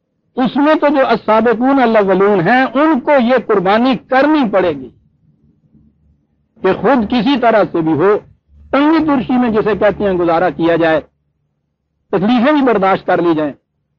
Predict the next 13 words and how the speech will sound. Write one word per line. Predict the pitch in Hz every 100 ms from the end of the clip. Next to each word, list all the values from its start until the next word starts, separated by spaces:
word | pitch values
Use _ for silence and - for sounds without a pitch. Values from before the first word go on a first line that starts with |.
| _ _ _ _ _ _ _ _ _
युसिरूना | 190 254 233 277 311 320 285
अला | 254 262
अनफुसिहिम | 226 254 226 262 254 233
वलौ | 196 185 202
काना | 175 185 180
बिहिम | 156 147
खसासा, | 143 127 135 139 - 120 _ _ _ _ _
आप | 151 180
तंगी | 180 - 170 196
में | 247
रह | 190 180
देते | 175 170 185
हैं, | 202